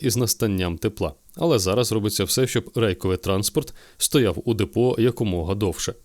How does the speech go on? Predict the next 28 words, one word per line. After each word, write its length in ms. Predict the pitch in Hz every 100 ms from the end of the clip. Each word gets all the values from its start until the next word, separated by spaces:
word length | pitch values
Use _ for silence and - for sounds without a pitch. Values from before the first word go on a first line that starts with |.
| - - - - -
Замість 600 | 117 151 175 - - -
трамваю 640 | - 135 92 90 90 92 -
навіть 320 | 110 117 -
пустили 480 | 113 - 151 143 123
автобусний 580 | 117 - 120 117 - 117
маршрут. 460 | 117 - 92 - - _
Його 200 | 120 120
обслуговують 640 | 120 - 104 117 107 104
машини, 540 | 101 98 143 139 120 104
що 160 | - 117
прибули 500 | 113 101 107 110 -
з 80 | 131
Сталіна 600 | - 110 95 104 117 117
в 60 | 101
якості 600 | 98 87 101 - 110 101
гуманітарної 760 | 98 131 131 120 98 90 90 90
допомоги. 500 | 90 104 95 80 82 _ - - - - -
Місцеві 360 | 107 107 233 220
жителі 320 | 147 135 110
кажуть, 380 | - 165 165 151
що 240 | - 131 120
автобусний 520 | - 156 143 - 110
маршрут 320 | 95 151 160
лише 460 | 117 - 120 110 117
частково 520 | - 143 - 113 98
дублює 440 | 92 87 113 135
трамвайну 580 | 135 147 131 92 90 101
лінію. 360 | 98 80 78